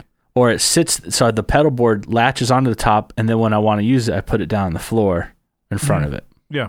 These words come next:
Speaker 1: So I was thinking of that. <clears throat> So, yeah, it was fun to do, and it t-, took me, like, three hours or so. So probably way too long.
Speaker 2: Pretty
Speaker 1: Um,
Speaker 2: sweet, though.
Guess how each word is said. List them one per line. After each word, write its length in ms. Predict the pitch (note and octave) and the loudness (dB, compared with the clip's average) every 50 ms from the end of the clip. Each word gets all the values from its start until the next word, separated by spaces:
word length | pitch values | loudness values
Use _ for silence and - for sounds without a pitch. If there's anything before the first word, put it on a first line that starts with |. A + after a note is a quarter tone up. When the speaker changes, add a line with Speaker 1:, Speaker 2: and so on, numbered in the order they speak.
| - - | -8 -8
Speaker 1:
So 160 | - A2 F#2+ | -4 -2 -2
I 40 | F#2 | -2
was 120 | F#2+ - | -2 -4
thinking 180 | G#2+ G2+ G2 F#2 | -4 -4 -4 -2
of 80 | F#2 F#2 | -2 -4
that. 240 | F2+ F2 - - - _ _ _ _ _ _ _ _ _ _ - _ _ _ _ _ - | -4 -4 -6 -8 -12 _ _ _ _ _ _ _ _ _ _ -20 _ _ _ _ _ -6
<clears throat> 340 | D#3+ D3 C3 B2 A#2+ G#2 F#2 - - _ _ _ _ _ _ _ _ - - - | -4 -4 -4 -4 -4 -6 -8 -12 -16 _ _ _ _ _ _ _ _ -12 -10 -6
So, 300 | - - C#3+ B2+ A2+ - - - - | 0 2 4 4 4 2 -2 -6 -2
yeah, 180 | E3 F#3 F3+ D#3 - _ _ _ _ _ - | 0 0 0 -2 -4 _ _ _ _ _ 0
it 60 | C3 | 0
was 140 | D#3 D3+ - | 0 2 2
fun 200 | - F3 E3+ D#3+ | 2 2 2 4
to 60 | D3 | 4
do, 300 | D3 D3 D3+ D3+ D3+ D3 | 4 4 6 6 6 4
and 120 | B2 A#2 - - | 4 2 0 -4
it 100 | A#2 - | -6 -6
t-, 100 | - - - - - - | -6 -6 -8 -10 -8 -4
took 120 | - G#3 F#3+ | -4 -2 -2
me, 80 | C#3+ | -2
like, 100 | G#2+ - | -4 -4
three 240 | - - A2+ A#2+ A#2 | -6 -4 -2 0 2
hours 340 | A2+ G#2+ A2 A2+ A2+ A2 A2+ | 4 4 4 4 4 2 0
or 80 | A2 | -2
so. 340 | - - B2+ A#2+ A#2+ A#2 A2+ - - _ _ _ _ _ _ _ _ _ _ _ _ | -2 0 0 2 2 0 -2 -4 -12 _ _ _ _ _ _ _ _ _ _ _ _
So 120 | - - A2+ | -12 -8 -2
probably 300 | - B2+ B2 A2+ G2+ F#2+ | 0 2 2 2 2 0
way 220 | F2 G2+ G2 F#2+ | 0 0 0 0
too 200 | - - A2+ G#2 | 0 -2 -2 -2
long. 320 | G2+ G2 F#2+ F#2+ G2 G2+ - - _ _ _ _ _ _ _ _ _ - | 0 0 0 0 -2 -4 -6 -10 _ _ _ _ _ _ _ _ _ -4
Speaker 2:
Pretty 220 | G#2 G2+ F#2+ F#2 | -2 -2 -2 -2
Speaker 1:
Um, 20 | |
Speaker 2:
sweet, 280 | F#2 G2 C#3 D#3 E3+ D#3 | -2 -2 -4 -4 -4 -4
though. 200 | B2+ B2 C3 | -6 -6 -8